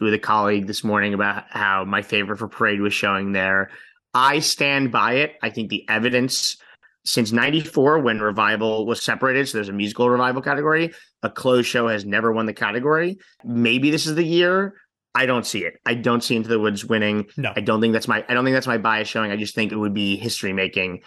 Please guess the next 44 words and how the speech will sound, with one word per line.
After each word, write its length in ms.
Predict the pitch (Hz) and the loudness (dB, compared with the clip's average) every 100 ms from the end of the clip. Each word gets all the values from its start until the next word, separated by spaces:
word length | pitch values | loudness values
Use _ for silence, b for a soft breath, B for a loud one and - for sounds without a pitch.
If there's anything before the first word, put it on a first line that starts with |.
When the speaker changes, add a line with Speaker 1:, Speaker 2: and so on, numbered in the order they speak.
| b | b
Speaker 1:
and 80 | 107 | -6
I 40 | 101 | -4
don't 220 | 107 92 | -2 -2
think 140 | 98 | -2
that's 180 | 92 - | -2 -4
the 80 | 92 | -8
production 260 | 92 - | -8 -8
that's 100 | 87 | -12
gonna 160 | - 85 | -12 -14
do 80 | - | -14
it. 160 | - - | -18 -6
Speaker 2:
By 400 | 143 127 160 151 | -6 -2 0 0
the, 120 | 147 | -2
by 180 | 147 160 | -2 -2
the 80 | 147 | -2
time 260 | - 196 | 0 0
the 40 | 196 | 2
Tonys 320 | - 165 135 | 0 0 2
roll 140 | 143 139 | 2 2
around 220 | 127 127 | 2 0
on 120 | 120 | -2
Sunday, 240 | 127 123 | 0 0
I 180 | 123 127 | 2 0
will 120 | 143 151 | 2 2
have 100 | - | 2
seen 200 | 139 123 | 0 0
this 160 | 131 | -2
production 500 | - 131 123 - 123 | -2 0 0 0 -6
of 140 | 120 120 | -4 -4
Into 120 | 120 | -2
the 80 | 113 | 0
Woods 280 | 113 110 | 0 -2
five 320 | - 120 120 117 | -2 0 0 0
times, 320 | 135 147 127 | -2 -2 -2
once 180 | 123 113 | -2 0
at 80 | |
Encores, 440 | 123 139 165 147 127 | 0 0 2 2 0
Speaker 1:
<laughs> 20 | |
Speaker 2:
twice 300 | - 139 - | 0 0 0
on 160 | 135 123 | -2 0
Broadway, 320 | 123 127 120 | 0 2 -2
twice 320 | - 127 127 | 0 -2 -2
on 120 | 120 | -6
tour. 300 | 110 160 147 | 0 2 2